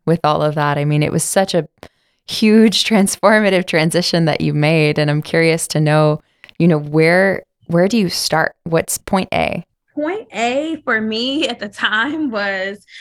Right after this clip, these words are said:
Speaker 2: when I got home, I'm like, "Okay, reality, we're back now. <laughs> This is reality."
Speaker 1: <laughs>
Speaker 2: You are unemployed.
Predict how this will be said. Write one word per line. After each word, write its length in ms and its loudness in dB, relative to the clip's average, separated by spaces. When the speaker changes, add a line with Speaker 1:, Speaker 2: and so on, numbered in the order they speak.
Speaker 2:
when 120 -2
I 100 0
got 260 -2
home, 680 -2
I'm 200 -4
like, 220 -2
"Okay, 340 -2
reality, 680 -4
we're 140 0
back 320 -2
now. 340 -6
<laughs> 80 4
This 340 2
is 140 0
reality." 640 -2
Speaker 1:
<laughs> 40 -20
Speaker 2:
You 460 -6
are 320 4
unemployed. 960 -6